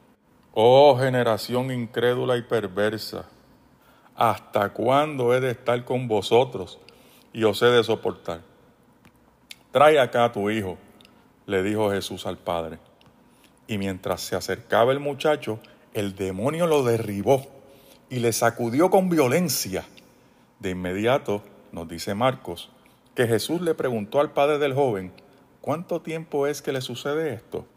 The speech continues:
Y él dijo, "Desde niño, y muchas veces le echan el fuego y en el agua para matarle. Pero si puedes hacer algo,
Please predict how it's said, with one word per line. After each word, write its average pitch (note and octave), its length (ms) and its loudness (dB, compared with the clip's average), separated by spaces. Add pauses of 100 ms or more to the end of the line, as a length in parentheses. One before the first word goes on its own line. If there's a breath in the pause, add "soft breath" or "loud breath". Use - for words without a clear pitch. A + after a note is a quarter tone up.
(400)
Y G#2 80 -2
él G#2 140 -2
dijo, G2 400 -4
"Desde F#2+ 340 -4
niño, A#2 420 -6 (380 soft breath)
y A#2 120 -6
muchas C#3+ 380 -4
veces D#3+ 340 -2
le C#3+ 100 -2
echan D#3 260 -6
el C3+ 120 -8
fuego D3+ 380 -2
y D3 60 -4
en C3+ 100 -6
el A2 140 -2
agua D3+ 300 0
para A#2+ 180 0
matarle. G#2 560 -2 (400)
Pero G#2 160 0
si B2+ 180 -8
puedes D#3+ 300 4
hacer E3 320 2
algo, C#3+ 340 2